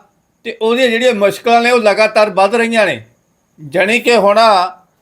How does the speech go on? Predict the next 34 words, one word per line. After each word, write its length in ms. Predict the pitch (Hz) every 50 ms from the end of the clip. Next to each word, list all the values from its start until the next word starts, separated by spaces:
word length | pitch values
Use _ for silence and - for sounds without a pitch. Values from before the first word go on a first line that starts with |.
| _ _ _ _ -
ਸਾਲਖ 440 | - - 175 180 190 214 220 220 214
ਭਰ 220 | 214 254 220 202
ਤਾਂ 180 | - - 226 208
ਭਾਈ 220 | - - 208 214
ਤੂੰ 160 | 208 233 214
ਬਹਿ 180 | 185 190 202 233
ਜਾ, 340 | 247 220 202 185 190 185 - -
ਬਾਹਲਾ 380 | 170 147 143 165 185 208 233
ਨਹੀਂ 140 | 240 233 233
ਕਹਿੰਦੇ, 280 | - 220 220 233 233 226
ਤੂੰ 160 | 226 233 226
ਸਾਲਖ 400 | - - 185 180 185 190 208 -
ਤਾਂ 180 | 196 214 226 -
ਲਾ 300 | 208 196 190 202 208 202
ਜੇ 120 | 196 208
ਜੇਲ੍ਹ 280 | 180 185 202 226 233 214
ਦੇ 80 | 214
ਵਿੱਚ। 260 | 190 185 170 185 220 208 208 196 190 - - _ _ _ _ _ _ _ _ _ -
ਅੱਗੇ 220 | 185 180 170 220
ਤਾਂ 120 | 226 233
ਛੇ 260 | 226 - - 208 208 208
ਕੁ 80 | 214
ਮਹੀਨੇ 240 | 214 240 233 220 226
ਲਾਏ 240 | 214 208 202 202 226
ਆ, 60 | 233
ਛੇ 240 | 220 - 208 208 208
ਕੁ 80 | 208
ਮਹੀਨੇ 200 | 214 233 233 220
ਵੱਧ 220 | 208 190 190 196 220
ਲਾ 200 | 233 220 202 196
ਕੇ 200 | 190 214 214 214
ਪਤਾ 260 | - 214 180 190 208
ਲੱਗ 180 | 208 202 190 170
ਜਾਊਗਾ, 480 | 180 180 196 208 214 220 220 196 156